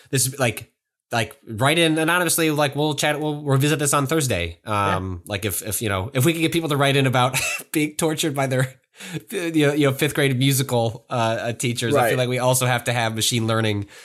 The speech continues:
Speaker 1: uh, folks that can, can help, uh, make us
Speaker 2: <laughs>
Speaker 1: smarter. Um,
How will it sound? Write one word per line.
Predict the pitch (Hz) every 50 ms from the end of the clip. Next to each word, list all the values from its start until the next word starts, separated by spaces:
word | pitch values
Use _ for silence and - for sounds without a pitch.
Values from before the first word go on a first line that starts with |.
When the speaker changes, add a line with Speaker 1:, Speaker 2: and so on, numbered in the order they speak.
| - - - _ _ _ -
Speaker 1:
uh, | 120 110 107 104 104 - - 113
folks | - - 110 107 104 - -
that | 117 107 -
can, | - 117 107 104 107 120 - 127
can | - 117 110
help, | 104 113 110 101 98 -
uh, | 104 104 98 98 95 95 95 95 - _ _ _ _ _ _ _ -
make | 247 - 113 104 113
us | 101 - -
Speaker 2:
<laughs> |
Speaker 1:
smarter. | - 113 98 98 95 92 90 92 90 - _ -
Um, | - 107 98 101 98 95 92 90 92 90 87